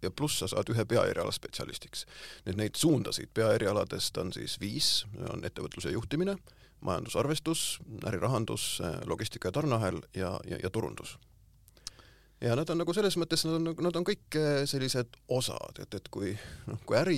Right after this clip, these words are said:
on ük-, üks tervik või, või üks keha, siis, siis tegelikult nad on nagu kõik omamoodi,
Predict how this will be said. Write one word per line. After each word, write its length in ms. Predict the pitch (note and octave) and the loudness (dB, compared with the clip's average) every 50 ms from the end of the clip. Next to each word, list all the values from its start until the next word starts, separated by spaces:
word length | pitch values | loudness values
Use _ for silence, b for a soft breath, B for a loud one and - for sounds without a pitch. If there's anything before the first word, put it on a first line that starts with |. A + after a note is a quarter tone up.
| A#2+ | 4
on 160 | A2 G#2+ G#2 G#2+ | 4 2 2 0
ük-, 140 | A#2+ - - D3 | -2 -2 -4 -2
üks 100 | - - - - | -4 0 2 2
tervik 400 | D#3+ F#3+ D#3+ B2 A2 - - - | 2 2 2 -2 -4 -4 -6 -6
või, 140 | - - A#2+ | -4 -4 -2
või 140 | - B2 C3 | 0 0 0
üks 160 | C3 - - - | 0 -2 -4 -2
keha, 240 | C#3+ D#3+ D#3+ G#2+ - - | -2 0 0 0 -2 -2
siis, 220 | - - - - - F3+ E3+ F3+ | -4 -4 -4 -4 -4 -4 -6 -6
siis 160 | - - - - | -6 -8 -6 -2
tegelikult 340 | G3 F3+ D#3+ C#3+ - D3 - | 2 2 2 2 0 -4 -4
nad 140 | C3+ C#3 C#3 | -2 -2 -2
on 80 | C#3+ | -2
nagu 100 | C#3+ D3 - | -2 0 0
kõik 240 | E3+ D3+ D3 - C3+ | 0 0 0 0 2
omamoodi, 420 | C3+ C3 A#2 A#2 A2+ A2 G#2+ G2 | 2 2 2 2 0 0 0 -4